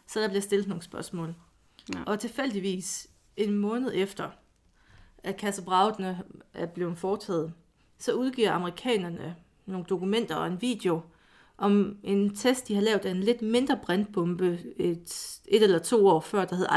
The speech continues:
Speaker 1: Ivy Mike.
Speaker 2: Mm.
Speaker 1: Og hvis du nogensinde har set videoer om atombomber og, og hydrogenbomber, så er det nok fra den her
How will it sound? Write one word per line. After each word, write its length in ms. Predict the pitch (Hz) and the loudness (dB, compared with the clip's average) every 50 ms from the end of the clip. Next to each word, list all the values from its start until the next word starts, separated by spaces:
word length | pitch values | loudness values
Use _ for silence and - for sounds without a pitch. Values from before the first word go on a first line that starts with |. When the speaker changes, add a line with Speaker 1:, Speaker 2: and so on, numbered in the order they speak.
| 175 | 4
Speaker 1:
Ivy 180 | 196 196 208 175 | 4 4 4 4
Mike. 460 | 170 170 160 165 190 - - - - _ _ _ _ _ - - _ _ _ _ - - - - | 4 2 2 0 -2 -6 -12 -18 -20 _ _ _ _ _ -20 -20 _ _ _ _ -20 -20 -14 -10
Speaker 2:
Mm. 200 | - 214 196 190 | -8 -6 -2 2
Speaker 1:
Og 80 | 185 202 | 4 4
hvis 140 | 185 214 208 | 4 4 4
du 100 | - 214 | 2 2
nogensinde 360 | 220 226 233 220 - 220 214 | 4 4 4 4 2 2 2
har 60 | 208 175 | 2 0
set 480 | - - - 254 240 196 190 - 185 | 0 0 4 4 4 4 4 0 -2
videoer 580 | 208 208 180 - - 175 160 160 170 - - 294 - | -4 -4 -2 -2 0 0 0 -2 -2 -6 -12 -4 -2
om 320 | 180 180 170 196 180 175 - - | 0 0 0 -2 -4 -8 -8 -10
atombomber 720 | 185 180 - - 254 233 196 175 165 180 175 180 170 190 185 | -8 -8 0 2 4 4 4 2 2 0 0 0 0 0 0
og, 320 | - - 160 156 160 160 - - - - - - - | 0 0 -2 -2 -2 -2 -4 -8 -14 -20 -14 -8 -4
og 240 | 143 156 151 151 | -4 -2 -2 -2
hydrogenbomber, 840 | 165 180 196 196 - 170 170 233 233 202 175 170 180 180 180 180 180 170 - - - - - - - - - - _ | -2 -4 -4 -4 -4 0 2 4 4 4 2 0 -4 -4 -4 -4 -6 -6 -8 -14 -20 -20 -20 -20 -20 -20 -20 -18 _
så 160 | - - - | 0 2 4
er 40 | 233 226 | 4 6
det 120 | 233 202 | 4 4
nok 240 | 196 185 196 - - | 4 4 2 0 -4
fra 240 | - - - 214 190 | -12 -6 -4 0 2
den 180 | 185 196 220 | 2 2 2
her 120 | 233 208 | 2 0